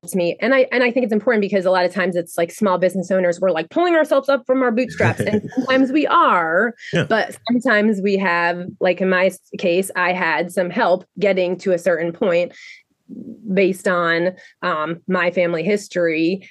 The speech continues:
Speaker 1: uh, that helped me. And so n-, now I, like, work super duper hard and I've, like, built this up,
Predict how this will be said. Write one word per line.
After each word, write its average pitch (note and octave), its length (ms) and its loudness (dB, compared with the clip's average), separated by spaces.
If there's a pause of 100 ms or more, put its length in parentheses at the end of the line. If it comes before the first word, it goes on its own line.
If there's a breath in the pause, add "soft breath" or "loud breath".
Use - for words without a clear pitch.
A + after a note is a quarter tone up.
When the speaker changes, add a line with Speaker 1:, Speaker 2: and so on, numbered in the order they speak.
(160 loud breath)
Speaker 1:
uh, E3 340 0 (680)
that E3+ 380 0
helped F#3+ 380 -2
me. F#3+ 380 2
And G3 180 2
so F3+ 160 0
n-, F3 320 0
now C4 240 4
I, A3+ 80 4
like, G3 240 2 (1040)
work F#3+ 300 0
super G3+ 300 0
duper F#3 280 2
hard G3+ 320 4
and F3+ 120 -2
I've, D#3 160 -4
like, D#3+ 200 -2
built F#3+ 260 2
this E3+ 220 -2
up, F3 280 0